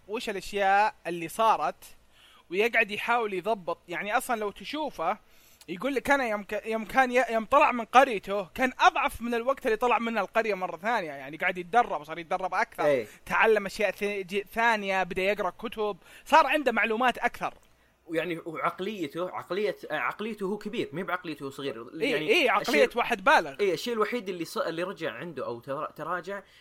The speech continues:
Speaker 2: اللي هو مستوى قو-، آه، قوته الجسدية بس.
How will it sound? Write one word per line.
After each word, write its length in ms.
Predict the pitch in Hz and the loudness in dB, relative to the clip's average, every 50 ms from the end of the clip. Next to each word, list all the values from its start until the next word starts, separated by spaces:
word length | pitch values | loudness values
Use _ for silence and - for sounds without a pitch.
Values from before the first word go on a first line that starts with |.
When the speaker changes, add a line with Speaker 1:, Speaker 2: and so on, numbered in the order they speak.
| _ - | _ -14
Speaker 2:
اللي 180 | 139 160 160 156 | -10 -8 -8 -6
هو 180 | 160 185 196 185 | -6 -8 -8 -8
مستوى 440 | 175 170 - - 165 151 139 139 120 | -10 -10 -8 -6 -6 -6 -6 -6 -8
قو-، 100 | 135 - | -8 -6
آه، 960 | 131 131 127 123 117 117 117 113 113 113 110 107 107 107 107 107 107 107 104 110 | -4 -4 -4 -4 -6 -6 -6 -6 -4 -4 -6 -6 -6 -8 -8 -6 -8 -8 -8 -6
قوته 400 | 147 156 147 127 110 - 104 98 - | -6 -4 -4 -4 -6 -8 -14 -20 -16
الجسدية 520 | 104 107 120 120 - 123 110 110 101 92 95 | -14 -14 -14 -12 -12 -12 -12 -12 -12 -12 -10
بس. 360 | 110 117 - - - - _ | -12 -12 -12 -14 -20 -20 _